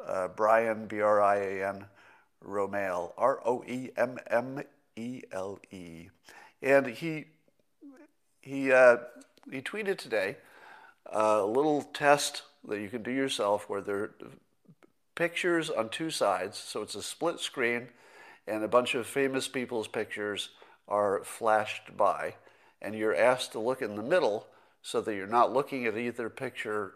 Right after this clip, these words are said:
um, directly. So as the pictures on the left flash by, but you're staring between them, so you only see them with your, uh, with your, whatever you call that, your side vision,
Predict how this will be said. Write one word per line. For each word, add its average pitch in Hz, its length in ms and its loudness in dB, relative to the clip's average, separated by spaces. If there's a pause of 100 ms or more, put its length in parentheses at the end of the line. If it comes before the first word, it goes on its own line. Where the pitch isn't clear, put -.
(160)
um, 95 360 -4 (420)
directly. 92 480 -10 (580)
So - 160 -4
as 117 220 4
the 139 60 -4
pictures 185 420 -6
on 170 100 -6
the 139 120 2
left 135 220 6
flash 131 420 2
by, 95 360 2
but 90 140 -2
you're 95 120 -8
staring 117 460 0
between 160 560 -8
them, 92 240 -10
so - 160 -10
you 101 180 -6
only 110 160 -4
see 127 180 -6
them 104 200 -4
with 101 160 -8
your, 98 160 -12 (160)
uh, - 180 -6 (560)
with 90 200 -10
your, 85 260 -8 (100)
whatever 92 360 -8
you 87 60 -6
call 90 200 -6
that, 85 300 -8
your 95 120 -12
side 104 300 -6
vision, 113 300 -10